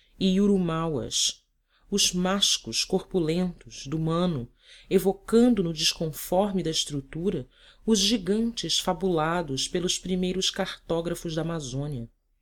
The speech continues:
E sobre todos, suplantando-os na fama e no valor,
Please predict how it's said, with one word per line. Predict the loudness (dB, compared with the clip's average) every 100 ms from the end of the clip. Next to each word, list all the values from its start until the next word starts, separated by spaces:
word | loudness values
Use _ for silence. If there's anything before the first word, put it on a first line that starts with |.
| _ _ _ _ _ _ _ _ -10
E | -4
sobre | -2 0 -2
todos, | -2 -2 -2 -4 -6 -8 -10 -20 -6
suplantando-os | -2 0 2 0 2 2 2 2 0 -2 -2
na | -6
fama | -6 -4 -2 0 0
e | 0
no | -2
valor, | -4 -4 -2 -4 -6